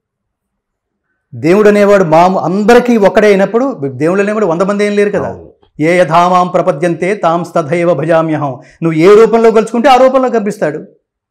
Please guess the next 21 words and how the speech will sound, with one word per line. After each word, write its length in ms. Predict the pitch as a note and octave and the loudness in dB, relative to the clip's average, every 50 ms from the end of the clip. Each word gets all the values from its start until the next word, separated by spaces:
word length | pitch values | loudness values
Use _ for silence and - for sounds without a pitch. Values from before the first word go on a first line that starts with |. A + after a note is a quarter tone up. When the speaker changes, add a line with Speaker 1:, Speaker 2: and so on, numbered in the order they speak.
| _ _ - | _ _ -6
Speaker 1:
అంతే. 420 | F#3+ G#3+ - G3 - - - - _ _ _ _ _ _ _ _ _ _ _ _ _ _ - | -6 -4 -2 -4 -4 -6 -10 -20 _ _ _ _ _ _ _ _ _ _ _ _ _ _ 0
కాబట్టి 440 | F3 G#3 A#3 A3+ G3 G3+ F#3+ A#3 A3+ | 0 2 2 2 2 0 0 2 0
నేను 180 | F3+ F#3 F3+ C#3+ | 0 -2 -2 -2
అల్లా 220 | D#3 F3 G3 A#3 | 0 2 2 2
అంటే 240 | A3+ G#3 G#3 G3 C4+ | 2 2 0 0 0
అల్లా 260 | C#4+ - B3 C#4 D4 | 2 2 2 2 0
అంటాడు, 320 | C4+ A#3+ - - C#3+ B2 | 0 -2 -2 -4 -6 -4
వాడి 220 | C3 D3+ F#3 A3+ A3 | -2 0 0 2 2
మీద 140 | A#3+ B3 A3 | 0 0 0
కాన్సన్ట్రేట్ 480 | A#3 A#3 G3+ A#3+ A3+ A3 G#3+ G#3 - | -2 -2 -4 -4 -4 -4 -4 -4 -6
చేయి. 320 | F3+ C#3+ B2+ B2+ - - _ - | -6 -6 -8 -8 -12 -16 _ -4
జీసస్ 340 | C#3+ A3 G#3+ A3 A#3 - - | -2 -2 -2 -2 -2 -4 -4
అంటే 180 | A3 G3+ C4 | -4 -4 -2
జీసస్ 560 | F#3+ B3 A3+ G#3 A#3 G3+ - G3+ F#3 F#3 E3+ | -2 -2 -2 -2 -4 -6 -8 -8 -8 -6 -2
ఆ 140 | F3 E3 F3 | 0 2 2
రూపంలో 340 | F#3+ G#3 G#3 A3 A3 G#3 G3+ | 4 2 2 0 -2 -2 -2
వస్తాడు, 240 | F3 - G3+ D#3 D3+ | -2 -2 -4 -4 -2
వాడి 160 | E3+ F#3+ G3+ | -2 -2 -2
మీద 100 | G#3+ G#3+ | -2 -4
కాన్సన్ట్రేట్ 520 | G3+ G#3+ G3+ G3+ G3 G3 G3 G3 E3 - | -6 -6 -6 -6 -6 -6 -6 -8 -8 -8
చేయి. 200 | D#3+ B2+ A#2+ - | -10 -12 -12 -14